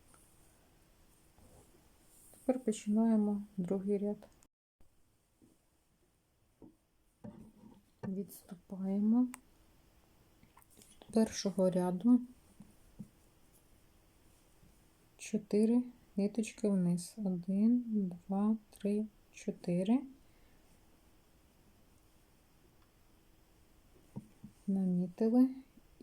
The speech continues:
і виколюємо тепер у шахматному порядку. З вивороту залишаємо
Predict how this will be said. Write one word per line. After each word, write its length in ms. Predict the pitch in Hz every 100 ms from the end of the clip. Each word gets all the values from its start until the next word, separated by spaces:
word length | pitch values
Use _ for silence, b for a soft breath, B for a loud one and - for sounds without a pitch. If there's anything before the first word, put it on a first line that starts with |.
| -
і 60 | 208
виколюємо 880 | 196 185 - 208 220 240 254 254 247
тепер 520 | 240 185 - 214 226 - - - - - _ _ - - -
у 140 | 220 226
шахматному 880 | - 214 202 - 202 208 202 202 196 -
порядку. 640 | 208 196 190 185 - 208 208 - - - - - - _ _ _ - _ _ - - - - - - - - _ _ _ _ _ - _ - - - _ - _ - - - _ - - _ - 190
З 120 | 180
вивороту 720 | 190 226 226 247 247 - 220
залишаємо 880 | 202 196 202 - 196 202 202 202